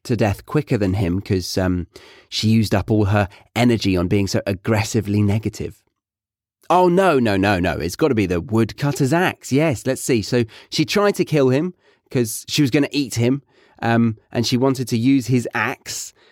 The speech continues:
uh, when he was sleeping. But, uh, just as she was coming up to him, um,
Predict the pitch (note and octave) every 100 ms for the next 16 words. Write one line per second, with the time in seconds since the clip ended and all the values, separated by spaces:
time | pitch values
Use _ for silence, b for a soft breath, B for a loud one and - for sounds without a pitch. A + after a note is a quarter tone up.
0 | b b G#2+ A2 A2 A2+ B2 A#2 B2 A2+
1 | A2 - C#3 C#3 C#3+ - G2+ B2+ D3+ _
2 | b b b - A#2 A2+ - - A#2 A2
3 | A#2 - F#3 - C#3 - - A#2+ A2+ -
4 | F#3+ F3+ C#3 B2+ - - A2+ A2+ A#2+ C3
5 | b b b - B2+ B2+ C3 C3